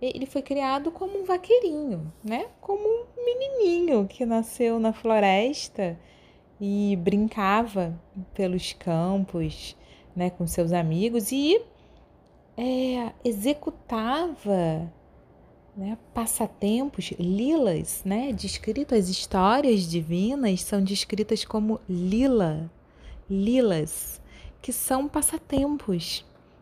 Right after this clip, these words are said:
né, passatempos de Deus na terra, passatempo dos deuses na terra, passatempos divinos. Então essas histórias são lilas, que significa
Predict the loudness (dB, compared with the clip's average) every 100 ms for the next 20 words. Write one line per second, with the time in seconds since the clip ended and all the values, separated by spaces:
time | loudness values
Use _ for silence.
0 | -12 -10 -4 -2 0 -2 0 0 0 2
1 | 0 0 -2 2 4 6 6 4 0 -6
2 | -8 -4 -4 -4 -4 -4 -2 -4 -8 -10
3 | -14 -20 -20 -20 -4 -2 0 0 0 0
4 | 0 0 2 0 0 2 4 4 2 0
5 | -4 -6 -10 -10 -6 -4 -6 -4 -2 -2
6 | -2 -4 -4 -2 0 0 0 0 0 -2
7 | -2 0 0 0 -2 -6 -14 -20 -20 -20
8 | -14 -8 0 2 2 2 0 0 -2 -4
9 | -2 0 2 2 2 0 -4 -10 -2 0
10 | 2 2 0 0 -2 -2 -6 -8 -14 -20
11 | -20 -20 -20 -10 -6 -2 2 0 0 2
12 | 2 2 -2 -4